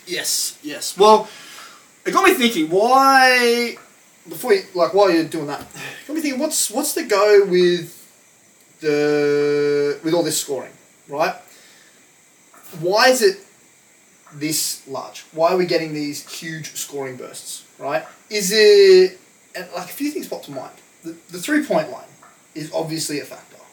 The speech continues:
right? Like, it, guys are shooting it at a better clip. Thank you, Steph Curry, for evolving the game. But when you think about it, Joel Embiid only had one in his seventy-point game.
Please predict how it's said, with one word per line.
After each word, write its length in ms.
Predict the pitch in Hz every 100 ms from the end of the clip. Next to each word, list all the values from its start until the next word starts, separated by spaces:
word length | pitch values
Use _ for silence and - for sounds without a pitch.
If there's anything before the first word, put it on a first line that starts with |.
| _ -
right? 320 | 156 180 180
Like, 280 | 165 156 - - - - _ _ _
it, 160 | - 185 - _ _ _ - _ _ _ _
guys 280 | 160 208 226
are 40 | 220
shooting 320 | - 202 190
it 100 | 180
at 80 | 175
a 40 |
better 160 | 170 160
clip. 420 | - 160 156 - _ _
Thank 260 | - 160 170
you, 80 | 175
Steph 260 | 160 -
Curry, 280 | - 143 139
for 160 | 139 143
evolving 400 | 127 131 131 135
the 60 | 127
game. 360 | 123 123 131 - _ _ _ _ _ _ _ - - -
But 60 |
when 100 | 185
you 60 | 226
think 160 | - 240
about 200 | 202 202
it, 80 |
Joel 260 | 185 190 226
Embiid 160 | 185 175
only 160 | 156
had 160 | 139 123
one 220 | 117 180 - _
in 80 | 143
his 180 | 135 175
seventy-point 480 | 151 127 131 131 127
game. 260 | - 156